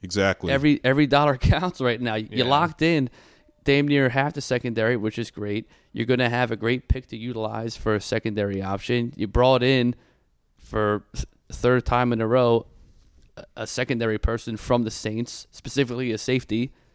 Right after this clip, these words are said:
Speaker 2: So you're covering holes here and there. You know, let the guy walk. He's not worth
Speaker 3: Yeah.
Speaker 2: that much. It's okay. I wish him the best.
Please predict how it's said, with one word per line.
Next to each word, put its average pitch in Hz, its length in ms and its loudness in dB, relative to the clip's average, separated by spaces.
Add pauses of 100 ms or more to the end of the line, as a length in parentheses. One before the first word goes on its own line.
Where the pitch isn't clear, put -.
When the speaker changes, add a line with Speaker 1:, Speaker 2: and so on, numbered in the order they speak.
(160)
Speaker 2:
So 131 60 4
you're 131 160 4
covering 170 420 2
holes 147 420 2
here 147 200 2
and 131 100 4
there. 135 340 2 (560)
You 185 100 -2
know, 180 280 0 (300)
let 135 120 2
the 170 100 0
guy 180 200 4
walk. 180 380 2
He's 120 160 -2
not 151 160 2
worth 165 160 4
Speaker 3:
Yeah. - 60 -2 (120)
Speaker 2:
that 147 60 -2
much. 170 220 0
It's - 120 -6
okay. 151 500 -2
I 113 80 -2
wish 147 240 2
him 160 140 2
the 139 80 -2
best. 151 500 0